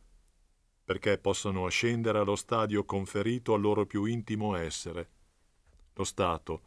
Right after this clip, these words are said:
di conoscere se stessi." Paradossalmente, solo conseguendo la vera unità,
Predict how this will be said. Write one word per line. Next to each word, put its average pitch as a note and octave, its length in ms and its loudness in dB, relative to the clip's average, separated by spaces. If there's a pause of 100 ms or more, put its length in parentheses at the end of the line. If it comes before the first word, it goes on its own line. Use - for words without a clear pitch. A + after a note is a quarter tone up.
(160)
di F#2 120 -10
conoscere F#2+ 540 0
se F#2+ 160 -4
stessi." D2+ 600 -8 (2250)
Paradossalmente, A2+ 1200 6 (580)
solo B2+ 380 6
conseguendo A2 800 4
la F#2+ 140 6
vera G2+ 340 6
unità, F#2 640 2